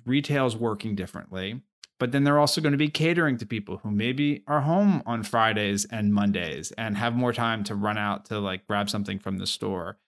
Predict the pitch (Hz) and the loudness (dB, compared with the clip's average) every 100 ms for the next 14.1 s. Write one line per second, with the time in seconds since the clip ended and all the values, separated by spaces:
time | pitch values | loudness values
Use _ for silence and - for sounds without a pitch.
0 | _ _ 120 107 101 127 120 127 123 - | _ _ -6 -2 2 2 4 4 2 2
1 | - 151 139 139 113 104 113 120 101 131 | 2 4 4 4 2 -2 -2 -2 0 0
2 | 123 - _ - - 143 127 151 180 - | -2 -4 _ -2 2 4 4 2 0 -2
3 | _ _ _ _ _ _ - - - 135 | _ _ _ _ _ _ -18 -16 -2 -2
4 | 113 165 175 147 139 120 - 131 113 - | 4 4 6 4 4 2 0 2 0 -6
5 | - 160 160 - 135 123 117 104 - 104 | 0 2 2 -2 -2 0 0 -2 -4 -2
6 | 98 - _ _ _ _ - 120 - 143 | -4 -8 _ _ _ _ -14 -6 0 0
7 | - - - 139 143 139 127 120 107 113 | 0 -8 2 2 4 2 2 2 2 2
8 | 107 104 104 107 123 123 110 110 104 101 | 0 0 -2 -2 0 0 0 0 -2 -2
9 | 110 104 101 113 104 92 82 104 110 110 | -4 -4 -2 -2 0 -2 -2 -4 -4 -4
10 | 101 123 120 - 113 107 101 101 _ _ | -2 0 0 0 -2 0 0 -2 _ _
11 | - 117 123 120 - 147 120 139 135 113 | -14 0 2 2 2 0 2 4 2 2
12 | 120 110 101 101 - 123 143 143 135 101 | 2 2 0 -2 -4 -4 -2 0 0 0
13 | 101 98 95 - _ _ _ - 120 104 | 0 0 -2 -10 _ _ _ -4 -2 -2